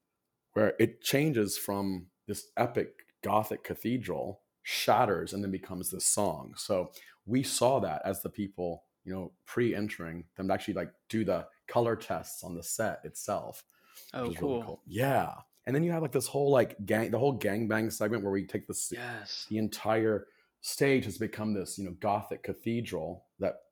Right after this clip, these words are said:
Speaker 1: flashes, and then it becomes this motel room.
Speaker 2: In this, like, small
Speaker 1: Uh-huh.
Speaker 2: diorama type, uh, piece, uh, you know, set,
Speaker 1: Yes.
Speaker 2: essentially, that just moves with her, which is very, is very new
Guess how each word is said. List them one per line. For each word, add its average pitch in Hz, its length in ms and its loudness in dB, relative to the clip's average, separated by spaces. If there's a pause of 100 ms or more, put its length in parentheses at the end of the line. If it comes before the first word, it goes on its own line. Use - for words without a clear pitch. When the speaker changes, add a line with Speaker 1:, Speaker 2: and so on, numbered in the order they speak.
(140)
Speaker 1:
flashes, 113 800 0 (240)
and 117 80 -2
then 110 60 0
it 87 40 -4
becomes 104 320 -4
this - 220 -8
motel 98 540 0
room. 60 360 -8 (800)
Speaker 2:
In 127 80 -6
this, 123 240 -4
like, 117 160 0
small 113 420 -4
Speaker 1:
Uh-huh. 120 80 -6
Speaker 2:
diorama 110 920 -4
type, - 420 -8 (640)
uh, 117 80 -10 (360)
piece, - 480 -8 (120)
uh, - 160 -10 (720)
you 120 80 -4
know, 98 140 -6
set, - 500 -4 (140)
Speaker 1:
Yes. 156 200 -2
Speaker 2:
essentially, 107 560 -6 (100)
that 113 100 -6
just - 220 -8
moves 110 560 -8
with 104 160 -8
her, 92 160 -6
which - 220 -6
is 120 160 -6 (400)
very, 135 440 0 (640)
is 123 140 -2
very 139 260 4
new 113 460 -2